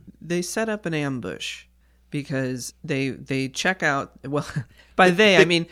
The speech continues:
Speaker 1: Carlson and Kane go to the nurse's apartment, and
Speaker 2: She's got a David Bowie poster on the wall.
Speaker 1: she's, and she's dressed very sassily, like a silk robe.
Speaker 2: Yeah, she's got, like, this, this beautiful, uh,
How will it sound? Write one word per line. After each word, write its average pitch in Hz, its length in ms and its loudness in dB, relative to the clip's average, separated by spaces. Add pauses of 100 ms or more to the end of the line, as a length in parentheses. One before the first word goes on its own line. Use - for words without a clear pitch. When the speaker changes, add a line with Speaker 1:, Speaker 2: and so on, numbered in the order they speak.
(120)
Speaker 1:
Carlson 254 440 2
and 226 120 0
Kane 165 280 -2
go 147 180 0
to 143 160 -6
the 135 120 -6
nurse's 127 420 -6
apartment, 110 640 -12 (280)
and 131 460 -4 (100)
Speaker 2:
She's - 160 -6
got 123 160 0
a 113 60 -2
David 104 340 0
Bowie 95 240 -2
poster 85 420 -8
on 82 100 -14
the - 20 -14
wall. 156 320 -10
Speaker 1:
she's, 165 360 -4
and 151 200 -4
she's 147 240 -8
dressed 147 260 -6
very 131 220 -4
sassily, 117 680 -8
like 113 200 -14
a 107 60 -14
silk - 400 -12
robe. 95 220 -10
Speaker 2:
Yeah, 98 280 -4
she's - 260 -2
got, 165 240 -2
like, 127 200 -2
this, - 240 -6
this - 320 -10
beautiful, 110 840 0 (260)
uh, 90 200 -8